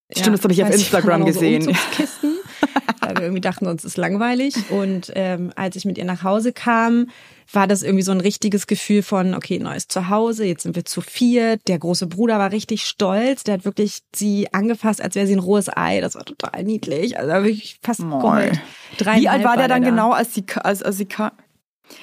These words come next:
Speaker 1: das ist halt echt, da
Speaker 2: Total,
Speaker 1: checken
Speaker 2: ja.
Speaker 1: die's halt schon, gell?
Speaker 2: Nee, es war wirklich
Speaker 1: Ja.
Speaker 2: herzerwärmend. Also ich finde das richtig, richtig schön, dass wir zu viert sind. Und ich find's einfach,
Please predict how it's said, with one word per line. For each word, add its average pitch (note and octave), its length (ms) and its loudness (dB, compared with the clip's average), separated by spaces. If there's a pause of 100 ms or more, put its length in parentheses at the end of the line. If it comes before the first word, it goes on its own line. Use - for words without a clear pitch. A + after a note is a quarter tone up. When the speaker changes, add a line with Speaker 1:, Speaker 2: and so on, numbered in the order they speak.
(120)
Speaker 1:
das F3+ 120 -10
ist - 160 -8
halt G#3+ 120 2
echt, F#3+ 180 2
da G#3 60 2
Speaker 2:
Total, G3+ 40 -4
Speaker 1:
checken F#3 240 0
Speaker 2:
ja. G#3 60 2
Speaker 1:
die's F#3 140 0
halt D#3 160 0
schon, D#3 220 -2
gell? D#3+ 300 0
Speaker 2:
Nee, C4+ 300 2
es - 160 -8
war B3 340 0
wirklich D#3+ 560 2
Speaker 1:
Ja. A3 60 -2
Speaker 2:
herzerwärmend. F3+ 840 -2
Also G3+ 220 0
ich - 160 -6
finde A3+ 500 2
das - 400 -4
richtig, - 380 -6
richtig A#3+ 320 -8
schön, - 160 -4
dass - 180 -8
wir G#3 100 -10
zu - 140 -14
viert F#3+ 240 -6
sind. - 120 -8
Und F3+ 60 -4
ich G#3 120 -4
find's A3+ 180 2
einfach, A3 380 -2